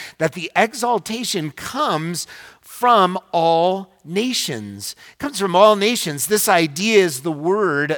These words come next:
nations. And when you look into the Hebrew, it has this idea of, of actually the Gentile nations.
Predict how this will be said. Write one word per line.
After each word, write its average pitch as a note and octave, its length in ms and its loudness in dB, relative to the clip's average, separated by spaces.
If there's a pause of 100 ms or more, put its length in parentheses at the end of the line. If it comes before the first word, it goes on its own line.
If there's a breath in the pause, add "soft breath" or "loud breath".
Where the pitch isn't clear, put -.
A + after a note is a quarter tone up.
(100)
nations. C#3+ 720 -4 (400 loud breath)
And E3 140 -2
when F3 80 -2
you E3 120 0
look G#3 180 0
into F#3 160 -2
the C3+ 80 -6
Hebrew, C#3 580 -6 (520)
it D#3+ 80 -8
has F#3 260 2
this F#3+ 220 -2
idea D#3+ 560 4
of, C#3+ 300 4 (240 loud breath)
of D#3+ 160 2
actually G#3+ 460 -2
the D#3+ 180 -2
Gentile D3 720 -4
nations. F#2+ 640 -14